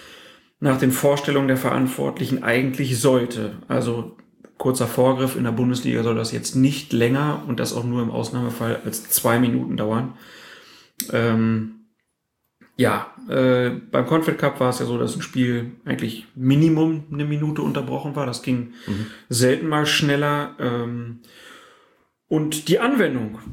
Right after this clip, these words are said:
Speaker 1: die war ziemlich uneinheitlich. Also manchmal gab's elfmeterverdächtige Strafraumszenen, ähm,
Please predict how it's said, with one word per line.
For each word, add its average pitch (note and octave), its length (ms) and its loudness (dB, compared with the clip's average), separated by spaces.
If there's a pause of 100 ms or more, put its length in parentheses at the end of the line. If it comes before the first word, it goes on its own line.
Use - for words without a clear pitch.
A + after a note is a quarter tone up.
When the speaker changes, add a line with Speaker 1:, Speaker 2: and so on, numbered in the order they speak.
Speaker 1:
die C3 120 0
war D3 120 4
ziemlich F3 340 2
uneinheitlich. A2 880 2
Also B2 160 2
manchmal D#3 520 0
gab's C3+ 480 0
elfmeterverdächtige C3+ 960 0
Strafraumszenen, C3+ 1160 -2
ähm, A#2 460 -2